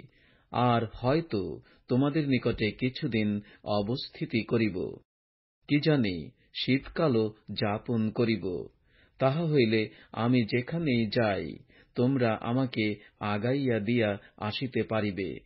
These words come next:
কেননা তোমাদের সহিত এবার পথ ঘটিত সাক্ষাৎ করিতে বাসনা করি না। কারণ আমার প্রত্যাশা এই যে, যদি প্রভুর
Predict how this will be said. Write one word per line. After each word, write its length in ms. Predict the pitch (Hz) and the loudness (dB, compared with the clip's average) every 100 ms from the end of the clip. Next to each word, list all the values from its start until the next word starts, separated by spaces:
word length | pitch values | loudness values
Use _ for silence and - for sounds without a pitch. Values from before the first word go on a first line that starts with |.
| - - _ | -20 -20 _
কেননা 360 | 120 127 123 107 107 - _ | 2 4 4 2 -4 -12 _
তোমাদের 400 | - 127 151 170 170 | 0 2 2 2 0
সহিত 460 | - 127 113 98 - _ _ _ | 0 0 2 0 -4 _ _ _
এবার 380 | 113 127 123 107 110 - _ | 2 4 4 2 -2 -12 _
পথ 300 | 123 113 135 - 180 | 0 2 0 -4 -8
ঘটিত 360 | 139 127 127 110 | -4 -2 0 0
সাক্ষাৎ 680 | 110 - 113 - - 117 107 | -2 -2 -4 -6 -6 -4 -4
করিতে 420 | - 120 127 127 107 98 - _ | -4 -2 0 0 0 -2 -8 _
বাসনা 600 | 104 98 98 - 127 113 | -8 -4 -4 -4 -2 -2
করি 280 | 104 120 117 | 0 0 2
না। 180 | 101 - - - _ _ _ _ - | 0 -2 -8 -16 _ _ _ _ -2
কারণ 280 | 120 127 113 110 - _ | 2 4 2 -2 -10 _
আমার 280 | 113 131 131 | 0 2 2
প্রত্যাশা 600 | - 123 127 - 170 - | 2 -2 0 -4 -4 -2
এই 300 | 117 110 123 123 | 0 4 4 4
যে, 200 | 107 87 80 - _ _ _ _ _ _ | 0 -4 -6 -12 _ _ _ _ _ _
যদি 380 | 113 131 143 135 113 | 0 2 4 4 2
প্রভুর 500 | - 123 143 156 | 2 4 4 2